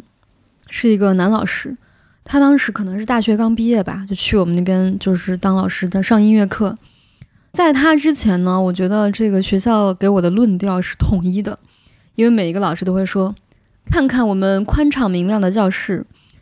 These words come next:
小朋友们还有什么资格不好好学习呢？对不对？你看你们现在的条件多好。”在他们说这些话的时候，我从来没有思考过这个教室什么叫宽敞明亮，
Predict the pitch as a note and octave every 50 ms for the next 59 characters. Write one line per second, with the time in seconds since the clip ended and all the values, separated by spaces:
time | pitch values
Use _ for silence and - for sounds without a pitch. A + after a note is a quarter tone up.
0 | _ _ - - - D4 C#4 B3 B3 C#4+ D4+ D4+ C#4+ C4+ C4 B3+ C#4+ E4 F4 E4+
1 | - D#4 E4+ F#4+ - - G4 F4 F#4+ F#4+ - - F#4+ - F#4+ F#4 E4 D4 - -
2 | D4 D#4+ - - C#4 C#4 D4 D#4 D4+ - E4+ D#4 B3+ B3 C#4 C#4 C4+ - _ _
3 | _ _ _ _ C4+ D4 - - A#4+ B4 F4+ A#3+ A#3 C4 D4+ G4 F#4 D#4+ C#4+ -
4 | - - A#3 A#3+ D4+ D4+ B3+ B3 - - A4 A#4 A4 - - C4 G3 - - _
5 | _ _ _ _ _ _ _ _ - - _ _ _ _ - - F#4 F4+ F4+ F4+
6 | E4+ D4+ E4 E4+ - D#4+ D#4+ D#4 - - D#4+ C4+ A#3+ A3+ B3 A#3+ G#3+ F#3+ F#3 -
7 | A3+ B3+ D#4 F#4 F#4 D4+ A3 F#3+ - - A3 G#3+ A3 G#3 F#3 F3+ F#3 G3 F#3+ F#3
8 | F#3+ F#3+ G3+ F#3+ - A3 G3+ G3+ - - - G3+ F#3 F3 - - A3+ - - G#3
9 | G3+ A#3+ C#4+ C#4 A#3 - - - A#3+ A#3 - - G#3 F3 E3+ D#3+ D#3+ E3+ F#3+ G3
10 | G3 -